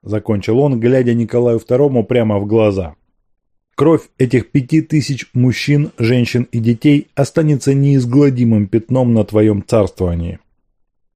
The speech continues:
Ты не в состоянии воскресить мертвых,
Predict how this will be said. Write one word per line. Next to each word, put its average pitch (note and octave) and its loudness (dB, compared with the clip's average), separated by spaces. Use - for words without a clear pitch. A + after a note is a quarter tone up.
Ты D3+ 2
не C3+ 4
в - -12
состоянии B2 2
воскресить A2+ 0
мертвых, C#3+ 0